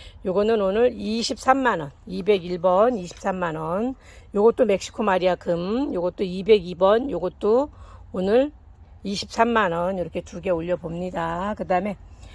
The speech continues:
얘네는 제가 아까 택배 싸고 오늘 엄청 바빴어요. 저 끝에 두 번째 밭도 오늘 정리를 싹 해서 흙을 싹 바꿔서 해놨어요. 이제 저희가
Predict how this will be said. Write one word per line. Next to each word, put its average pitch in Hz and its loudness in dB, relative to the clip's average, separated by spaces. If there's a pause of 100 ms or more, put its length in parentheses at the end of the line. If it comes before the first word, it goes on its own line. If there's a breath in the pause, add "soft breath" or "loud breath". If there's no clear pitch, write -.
(240 loud breath)
얘네는 233 2
제가 202 4
아까 208 4 (1300)
택배 208 -2
싸고 214 2
오늘 190 -2
엄청 196 -6
바빴어요. 214 0 (340 soft breath)
저 226 4
끝에 233 0
두 202 -4
번째 226 2
밭도 175 -2
오늘 208 0
정리를 196 -4
싹 - -12
해서 233 0 (360 loud breath)
흙을 269 0
싹 - -4
바꿔서 196 0
해놨어요. 208 -2
이제 165 -10
저희가 185 2